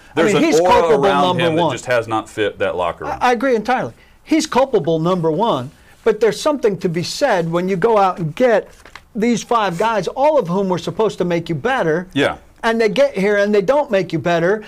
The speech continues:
Speaker 2: And, and when they're trade, uh,
Speaker 1: Well
Speaker 2: their trade deadline trades, you consistently say, "Well, it's hard for a guy to work himself in." Meanwhile, the rest of the league is adding guys at the trade deadline who make them better on a playoff run.
Speaker 1: I, I think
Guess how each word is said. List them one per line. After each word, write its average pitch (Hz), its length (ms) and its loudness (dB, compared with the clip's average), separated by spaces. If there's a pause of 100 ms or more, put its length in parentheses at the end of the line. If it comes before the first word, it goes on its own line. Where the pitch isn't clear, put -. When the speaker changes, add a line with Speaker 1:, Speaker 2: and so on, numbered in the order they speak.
(180)
Speaker 2:
And, 220 300 2
and 202 180 2
when 208 140 2
they're 196 140 2
trade, 254 520 0 (140)
uh, 165 300 2
Speaker 1:
Well - 40 -
Speaker 2:
their 185 140 2
trade 277 380 0
deadline 180 460 0
trades, 175 520 0 (300)
you 220 180 0
consistently 220 600 -2
say, 196 240 0
"Well, 302 280 2
it's - 120 -6
hard 226 300 2
for 190 120 -2
a 185 40 -2
guy 175 220 -2
to 165 80 2
work 170 220 -2
himself 156 380 -4
in." 208 220 0
Meanwhile, 220 400 0
the 180 100 0
rest 285 280 0
of 214 60 2
the 180 60 2
league 160 320 0
is 156 120 -2
adding 190 280 0
guys 175 280 0
at 165 80 -4
the 151 60 -12
trade 220 320 0
deadline 156 520 -2 (240)
who 285 80 4
make 302 240 2
them 269 160 2
better 285 480 2
on 202 160 0
a 208 40 0
playoff 254 440 0
run. 143 220 0
Speaker 1:
I, 143 60 0
I 151 40 0
think 156 300 -8